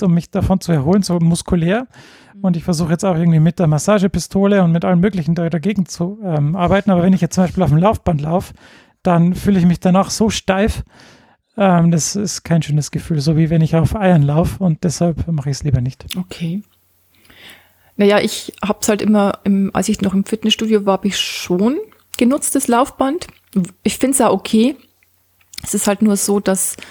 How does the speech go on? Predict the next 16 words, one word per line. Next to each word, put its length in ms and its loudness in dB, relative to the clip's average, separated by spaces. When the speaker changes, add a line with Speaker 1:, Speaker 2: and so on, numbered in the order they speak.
Speaker 2:
also 340 -2
ich 160 -4
hab 120 -2
halt 180 -2
keins 280 0
zu 180 0
Hause 420 0
und 420 -2
eins 560 0
zu 160 -8
kaufen, 540 0
das 280 -2
wirklich, 600 -2
sag 220 -4
ich 160 -4
mal, 420 -2